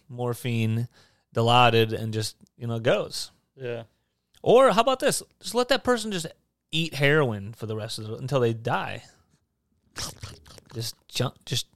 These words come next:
Speaker 1: get heroin in brownie form. Just eat brownies till you're done. Um,
Speaker 2: Brownie, brownie in.
Speaker 1: but I think I was thinking of just people in my family. I even thought about, um, some, like,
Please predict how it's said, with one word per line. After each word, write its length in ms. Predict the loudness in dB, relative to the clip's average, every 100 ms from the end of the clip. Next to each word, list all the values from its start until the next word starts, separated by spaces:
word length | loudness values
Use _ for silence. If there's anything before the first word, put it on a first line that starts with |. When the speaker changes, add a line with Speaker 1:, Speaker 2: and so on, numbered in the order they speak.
| _ _
Speaker 1:
get 240 | -4 -4 -4
heroin 460 | 2 4 6 6 6
in 260 | 4 2
brownie 420 | 4 6 6 6 2
form. 420 | 2 0 0 -2
Just 140 | -4
eat 160 | -6 -6
brownies 520 | -6 -4 -4 -6 -8
till 160 | -4 -2
you're 100 | -2
done. 340 | -4 -4 -6 -12 -20 -20 _ -4
Um, 400 | 0 0 -2 -4
Speaker 2:
Brownie, 400 | -4 -4 -6 -8 -12 -8
brownie 400 | -6 -4 -6 -10
in. 180 | -12 -2
Speaker 1:
but 120 | 4 4
I 40 |
think 180 | 4 0
I 60 | 0
was 140 | 2
thinking 340 | 2 0 6
of 280 | 6 6 2 -14 _ -20 -20 -8
just 240 | -4 -4 -8 -8
people 260 | 0 2 4
in 60 | 4
my 100 | 2
family. 420 | 2 0 2 2
I 120 | 4
even 180 | 4 2
thought 240 | 4 6
about, 460 | 8 8 8 4 -10 _ _
um, 420 | 0 2 2 0 -6 _ _ _ _ _ _ _ _ _ _ _ _
some, 300 | -4 2 4
like, 320 | 6 4 2